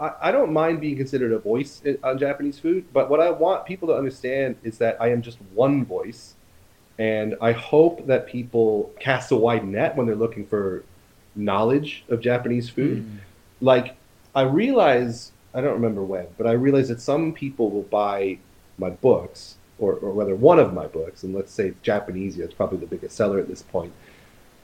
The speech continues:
Speaker 1: and they'll think, "Oh, I know about Japanese food because I bought this book."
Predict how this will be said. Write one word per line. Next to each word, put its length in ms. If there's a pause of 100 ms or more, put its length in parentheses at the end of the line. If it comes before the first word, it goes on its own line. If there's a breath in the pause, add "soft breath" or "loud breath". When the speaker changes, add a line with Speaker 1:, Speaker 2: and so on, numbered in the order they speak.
(100)
Speaker 1:
and 180
they'll 180
think, 360
"Oh, 240
I 100
know 200
about 260
Japanese 420
food 180
because 280
I 80
bought 240
this 140
book." 300